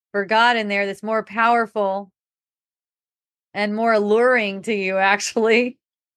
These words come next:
than all of the other desires in the world. And it's constantly, uh, calling you to awaken. And all of your experiences,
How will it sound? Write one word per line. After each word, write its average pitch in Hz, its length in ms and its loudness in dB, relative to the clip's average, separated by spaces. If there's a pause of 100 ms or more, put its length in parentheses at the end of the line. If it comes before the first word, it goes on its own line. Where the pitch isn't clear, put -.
(640)
than 214 160 2
all 240 280 2
of 226 60 -4
the 233 120 0
other 220 200 -4
desires 214 580 0
in 202 80 -10
the 202 60 -8
world. 170 420 -10 (2500)
And 196 140 2
it's 196 140 -6
constantly, 233 1080 -2
uh, 185 200 -4 (120)
calling 233 460 0
you 208 160 0
to 208 180 -2
awaken. 202 500 -2
And 180 140 -8
all 226 240 2
of 254 100 0
your 262 180 4
experiences, 214 1160 -4